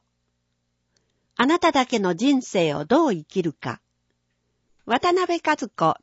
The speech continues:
著。二千十二年に出版された置かれた場所で咲きなさいがベストセラーとなった修道者、渡辺和子さん。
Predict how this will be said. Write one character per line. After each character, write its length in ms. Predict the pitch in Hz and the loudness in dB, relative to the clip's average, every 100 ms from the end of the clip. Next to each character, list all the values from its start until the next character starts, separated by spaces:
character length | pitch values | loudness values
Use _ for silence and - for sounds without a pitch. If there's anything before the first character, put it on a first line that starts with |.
| _ | _
著。 240 | - 185 - _ _ _ _ _ _ _ _ _ _ _ - | -4 -2 -4 _ _ _ _ _ _ _ _ _ _ _ -6
二 120 | 269 | -2
千 360 | 294 359 349 269 | 0 2 2 0
十 220 | 269 294 | -2 0
二 160 | 285 277 | 0 0
年 240 | 247 202 | -2 -2
に 120 | 185 | -6
出 200 | - 226 - | -4 -6 -4
版 220 | - 277 277 | -2 -2 -2
さ 160 | 262 | -2
れ 120 | 247 | -4
た 320 | 240 233 226 - _ _ _ _ _ | -2 -2 -2 -2 _ _ _ _ _
置 140 | - 202 | -6 2
か 120 | 330 | 4
れ 100 | 370 | 4
た 140 | 359 | 2
場 120 | 349 349 | 0 0
所 140 | 330 | 0
で 140 | 320 | 0
咲 220 | 330 277 - | -2 -4 -2
き 80 | |
な 140 | 294 302 | 0 0
さ 220 | - 254 | -2 -4
い 120 | 226 - _ _ _ - | -4 -10 _ _ _ -2
が 140 | 294 | 0
ベ 140 | 240 262 | 2 0
ス 100 | - | 0
ト 160 | 359 | 0
セ 140 | 370 359 | 2 2
ラ 200 | 311 247 | 2 0
ー 20 | |
と 120 | 196 | -2
な 140 | 196 | 0
っ 60 | 226 _ | -2 _
た 120 | - | -6
修 300 | 208 277 330 | -4 -2 -2
道 240 | 311 262 214 | 0 0 0
者、 320 | - 160 - _ | -2 -2 -4 _
渡 300 | - 185 294 | -6 -2 0
辺 280 | 330 339 302 - | 2 2 -2 -4
和 100 | 277 220 | -6 -6
子 180 | 160 | -8
さ 200 | 160 156 | -6 -6
ん。 140 | 135 | -6